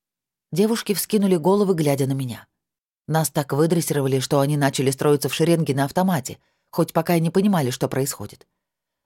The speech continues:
Подлетев к выстроившимся дианалиям, я приземлилась и сложила крылья за спиной. Прорывы произошли в нескольких местах. Горы отдалены от населённых пунктов, но потому на этой территории нет патрулей. Мы единственные, кто может выступить против твари Инферно.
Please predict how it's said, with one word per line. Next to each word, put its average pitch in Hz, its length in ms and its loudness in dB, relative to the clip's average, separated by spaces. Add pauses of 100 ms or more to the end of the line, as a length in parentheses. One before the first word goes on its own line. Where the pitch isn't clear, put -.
Подлетев 165 460 0
к - 60 -10
выстроившимся 156 720 -2
дианалиям, 156 640 0 (240)
я 175 160 2
приземлилась 165 640 0
и 175 40 -2
сложила 143 380 0
крылья 127 380 -2
за 127 100 -4
спиной. 120 420 -8 (1160)
Прорывы 208 440 2
произошли 196 520 4
в 185 60 0
нескольких 185 460 -2
местах. - 460 -4 (420)
Горы 202 280 4
отдалены 196 500 4
от 170 140 0
населённых 160 480 0
пунктов, 185 400 -2 (320)
но 185 200 2
потому 202 340 2
на 202 180 4
этой 190 160 2
территории 196 460 4
нет 185 200 2
патрулей. 180 500 -2 (540)
Мы 185 160 2
единственные, 175 760 0
кто 175 160 0
может 165 260 0
выступить 170 420 0
против 170 320 0
твари 156 300 2
Инферно. 147 460 -2